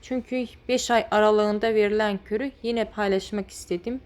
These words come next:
Birçok takipçilerim yeni gelmiş kanalımıza. Kürümüzü eğer doğru bir şekilde yapıp verersek çiçeklerimizin köklerine zarar vermemiş olacağız. Ve en çok şikayet edilen konular sinekler.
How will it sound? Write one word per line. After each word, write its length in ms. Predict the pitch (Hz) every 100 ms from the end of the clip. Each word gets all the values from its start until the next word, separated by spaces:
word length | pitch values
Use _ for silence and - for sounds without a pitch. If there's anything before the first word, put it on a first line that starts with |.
| -
Birçok 340 | - - 359
takipçilerim 800 | - 220 214 - - 208 214 294 247
yeni 260 | 226 226
gelmiş 440 | 208 180 170 170 -
kanalımıza. 800 | - 185 175 175 180 175 262 339 - - - - - - - -
Kürümüzü 440 | 302 294 285 285 -
eğer 380 | 320 311 311 -
doğru 320 | 285 294 294
bir 40 |
şekilde 400 | 285 277 277 269
yapıp 420 | 269 277 285 -
verersek 680 | 247 254 262 - - 226 -
çiçeklerimizin 720 | - - 220 233 233 220 220 302
köklerine 640 | - 233 - 233 233 277
zarar 460 | 262 240 262 262 254
vermemiş 520 | 269 233 196 180 -
olacağız. 540 | 185 175 170 226 294 - - - - -
Ve 60 |
en 360 | 302 - 285 320
çok 280 | - 262 -
şikayet 640 | - - 247 247 262 -
edilen 460 | 214 208 208 196 185 -
konular 400 | 208 202 220 277
sinekler. 720 | - - 202 190 - 220 269